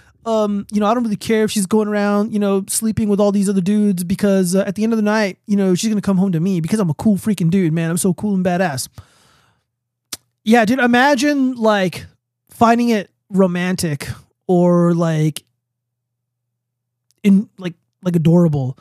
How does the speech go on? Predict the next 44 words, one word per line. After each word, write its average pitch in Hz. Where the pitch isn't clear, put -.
that 185
after 190
the, 175
the 165
wife 175
gets, 180
like, 160
pumped 185
by, 175
like, 156
Tyrone 165
and 160
Alejandro 165
and 143
Chad, 165
you 175
know, 160
she's, 156
she's, 208
like, 208
walking 180
home, 170
just, 175
like, 185
behind 180
her, 185
just 170
a 185
zinc 175
trail. 170
And 175
then 190
she 202
just 190
slithers 196
into 185
the 180
bedroom, 175
stinking 196
like 165
men 170
that 160
she 156
had, 156